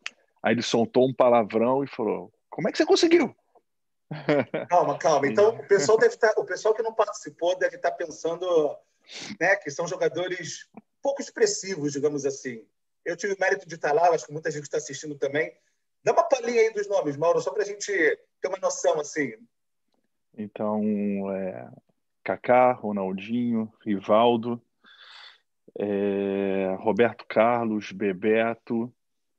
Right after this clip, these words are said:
Speaker 1: é, Emerson, Cafu,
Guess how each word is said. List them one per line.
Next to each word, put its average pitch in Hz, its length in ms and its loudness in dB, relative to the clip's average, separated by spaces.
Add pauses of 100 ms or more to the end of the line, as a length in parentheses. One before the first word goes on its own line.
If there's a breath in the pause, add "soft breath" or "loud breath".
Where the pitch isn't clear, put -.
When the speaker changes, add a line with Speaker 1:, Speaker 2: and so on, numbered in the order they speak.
(640)
Speaker 1:
é, 95 1500 -4
Emerson, 117 640 2
Cafu, 131 720 4